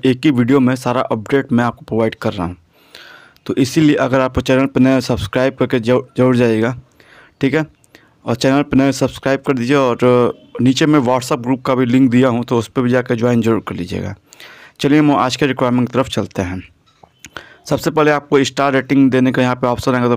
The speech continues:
प्लीज़ आप स्टार रेटिंग जरूर दे दीजिएगा, जैसे यहाँ पे मैं ऐसे दे दिया हूँ, ठीक है? वैसे आप लोग दे दीजिएगा। तो आज मैं थ्री कंपनीज की तरफ से रिक्वायरमेंट लेकर आया हूँ, जिसमें हमारा फ्रेशर और एक्सपीरियंस वाले इसमें अप्लाई कर सकते हैं, ठीक है? चलिए हम ये स्टार्ट करते हैं।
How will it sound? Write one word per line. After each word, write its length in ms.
प्लीज़ 280
आप 200
स्टार 340
रेटिंग 320
जरूर 220
दे 120
दीजिएगा, 340
जैसे 360
यहाँ 200
पे 160
मैं 120
ऐसे 160
दे 120
दिया 220
हूँ, 140
ठीक 160
है? 80
वैसे 180
आप 100
लोग 100
दे 140
दीजिएगा। 400
तो 80
आज 180
मैं 120
थ्री 260
कंपनीज 500
की 100
तरफ 140
से 60
रिक्वायरमेंट 460
लेकर 280
आया 80
हूँ, 120
जिसमें 240
हमारा 200
फ्रेशर 380
और 240
एक्सपीरियंस 480
वाले 180
इसमें 240
अप्लाई 200
कर 180
सकते 300
हैं, 160
ठीक 180
है? 60
चलिए 200
हम 180
ये 160
स्टार्ट 300
करते 300
हैं। 200